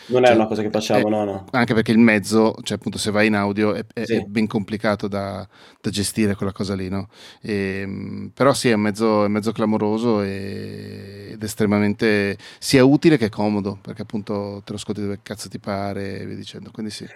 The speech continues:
Speaker 1: Pensa che ci sono dei periodi in cui magari fai, che ne so, fai più ufficio, quindi ti sposti solo al mattino e poi la sera, piuttosto che, ma, o, o fa-, o fai lavori più grossi, quindi fai pochi viaggi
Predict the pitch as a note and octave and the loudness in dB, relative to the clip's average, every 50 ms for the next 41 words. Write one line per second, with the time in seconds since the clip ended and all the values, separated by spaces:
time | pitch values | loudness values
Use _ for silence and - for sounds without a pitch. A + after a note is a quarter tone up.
0 | - - - - - - - - _ - A3+ B3 - - D#3 C#3 C#3 C3+ C3+ - | -20 -20 -20 -20 -20 -20 -20 -14 _ 6 6 6 8 8 8 8 8 4 6 4
1 | G#3+ G#3 G3+ F#3 F#3 F3+ F3+ F#3+ G3+ G#3 E3 A#2+ G#2 G#2+ A2 A2+ A#2+ C3+ C3+ C3 | 6 8 10 10 8 8 8 6 6 8 6 6 6 4 0 0 2 2 2 4
2 | C3 C3 D3+ D#3 D#3 C#3+ C3+ - A#2 A2+ A2+ A2+ A2 A2 A2 A2 G#2+ G#2+ G#2+ G#2 | 6 6 8 8 6 6 4 4 4 4 6 6 6 4 4 4 2 2 2 2
3 | G2+ G2+ G#2 G#2+ A2+ B2+ B2 B2 - C3+ A#2+ A2 - - G#2+ A2+ A2 A#2+ C3+ C3 | 2 2 0 0 0 -2 -2 0 2 2 2 0 2 2 0 0 0 0 -2 -4
4 | B2 A#2+ - - B2 A#2+ A#2+ A#2 A2+ A2+ - B2 A2+ A2+ A#2 A2+ A2+ A#2 A2 - | -4 -4 -8 -8 -6 -2 -2 -2 -2 -2 -2 -4 -2 0 -2 -2 -2 -4 -6 -6
5 | - - C3+ C3 A#2 - - - A#2+ A2+ - C3 A#2+ A#2+ A#2+ A#2 A#2 A#2 - - | -4 4 6 6 6 6 2 -4 -4 -2 0 0 2 2 2 2 0 -2 -2 -2
6 | B2 C3 C3 B2+ A#2+ B2 - A#2+ A#2+ A#2+ A#2+ A#2+ A2+ A2 - - - B2 B2 A#2+ | 0 4 4 4 4 4 6 6 6 8 8 6 4 4 2 0 2 4 6 6
7 | A#2 A#2 A#2 A#2 A#2+ A#2 A#2 A2 A2+ - D3 D3 - C#3+ B2+ - C3 B2 C3 C3+ | 8 8 6 6 4 0 -4 -6 0 2 2 2 2 -2 -2 2 4 4 6 8
8 | C#3 C3+ C3 B2 A#2 G#2+ - - - _ _ _ - - - - - - - C2+ | 8 8 8 6 4 2 -2 -6 -20 _ _ _ -12 -10 -8 -6 -6 -4 -4 -4
9 | C2+ F2 - C#2+ D2+ F2+ - D#2 - - C3 A2+ - - B2+ - - B2 B2 - | -4 -4 -4 -4 -2 0 0 2 4 2 2 0 2 0 0 2 2 0 2 6
10 | C#3 C3 C3 B2+ C#3 C#3 B2+ B2+ C3 B2+ B2 B2+ B2+ B2 A#2 - - A2+ B2 C3+ | 6 6 8 8 6 4 2 2 2 4 6 6 6 6 6 4 -2 -2 0 0
11 | C3 A#2+ B2 - C3+ C#3 - - F3+ F3+ - E3 D3+ E3+ E3+ C#3+ - - G2 - | 0 0 2 2 2 2 4 4 2 4 4 -2 4 6 8 8 8 6 2 -4
12 | - B2 B2 B2 | -6 -6 -6 -8